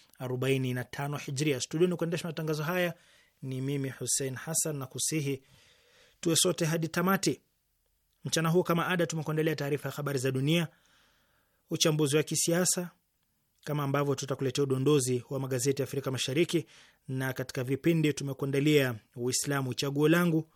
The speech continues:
Hekaya za Aya na makala fupi ya kila siku ya Leo Katika Historia, na tutafunga matangazo haya kwa mukhtasari wa habari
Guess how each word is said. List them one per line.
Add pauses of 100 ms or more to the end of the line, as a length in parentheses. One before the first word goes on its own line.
(540)
Hekaya
za
Aya (600)
na
makala
fupi
ya
kila
siku
ya
Leo
Katika
Historia, (680)
na
tutafunga
matangazo
haya
kwa
mukhtasari (160)
wa
habari